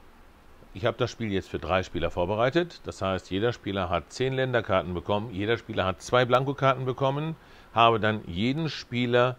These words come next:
für sich ausgewertet und die Karten einmal so nach High- und Low-Score sortiert, wie ich es in der jeweiligen Situation machen würde.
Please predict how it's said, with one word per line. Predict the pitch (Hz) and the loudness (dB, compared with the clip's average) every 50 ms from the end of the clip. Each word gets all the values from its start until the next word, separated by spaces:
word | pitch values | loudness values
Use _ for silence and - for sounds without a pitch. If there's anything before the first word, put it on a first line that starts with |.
| - - | -8 -4
für | - 117 95 | -2 -2 0
sich | 85 110 131 143 - - - - - | 2 2 0 0 -2 -6 -12 -6 -2
ausgewertet | 101 117 147 156 - - - 117 92 92 92 92 101 104 - 147 139 - | 0 0 0 0 -2 -4 -4 -4 -2 0 0 0 0 0 0 -2 -2 -4
und | - 143 135 120 | -6 -6 -6 -6
die | 127 113 | -8 -6
Karten | - - 127 131 139 135 135 143 | 0 2 4 4 4 2 -4 -4
einmal | - 120 123 117 113 110 107 107 104 104 | -2 -2 0 0 2 2 2 2 2 0
so | 98 95 120 143 156 170 180 202 - - - | 0 2 4 6 8 8 8 6 4 -2 -6
nach | - 104 98 92 - - - - | 0 2 2 2 2 -2 0 4
High- | 113 123 139 156 175 185 180 180 - | 6 6 6 6 4 2 0 -2 -4
und | - 135 139 117 104 | -2 -2 -2 -2 -2
Low-Score | 110 110 110 120 127 120 - - - - 101 92 90 82 | 0 2 4 4 4 4 0 -6 -8 -2 0 0 0 0
sortiert, | - 92 90 78 - - 127 151 156 143 - - - - - - - - - | 0 -2 -4 -4 -2 -2 0 0 0 -2 -8 -20 -20 -20 -20 -20 -20 -14 -6
wie | - 104 113 - | -2 -2 -2 -2
ich | - 147 147 147 | -2 0 6 8
es | 185 175 - - | 8 8 6 4
in | - - 110 | -8 -4 0
der | 104 98 92 | 2 2 2
jeweiligen | 90 104 120 127 127 127 120 110 101 110 117 107 | 0 0 -2 2 4 4 4 4 2 -4 -6 -6
Situation | 92 - 104 92 - 110 101 92 - - - 127 110 110 110 107 101 90 | -4 -4 -4 -2 0 0 0 0 -2 -2 0 0 0 0 -2 -6 -10 -6
machen | 76 82 92 98 - 110 95 85 73 | 0 2 2 2 2 0 -2 -2 -2
würde. | 65 78 76 71 62 64 62 | -2 -2 -2 -2 -2 -6 -8